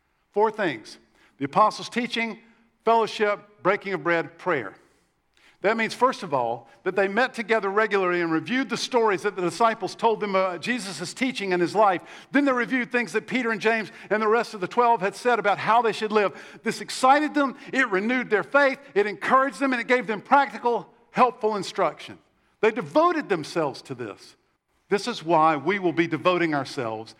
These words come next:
to the New Testament for the next year. Okay, there's an, a little note here as an aside. Many of you come from a Catholic background, and Gateway is not a Catholic church.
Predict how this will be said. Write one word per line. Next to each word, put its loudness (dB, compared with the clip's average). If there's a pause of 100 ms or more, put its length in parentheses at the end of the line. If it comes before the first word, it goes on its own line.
(160)
to -8
the -2
New 0
Testament -6
for -16
the -14
next -8
year. -12 (1120)
Okay, 0
there's 0
an, -4
a 2
little 2
note 2
here 0
as -2
an 0
aside. 0 (280)
Many 2
of -4
you 0
come 0
from -2
a -2
Catholic -2
background, 0 (720)
and -2
Gateway 4
is -4
not 4
a -2
Catholic -4
church. -10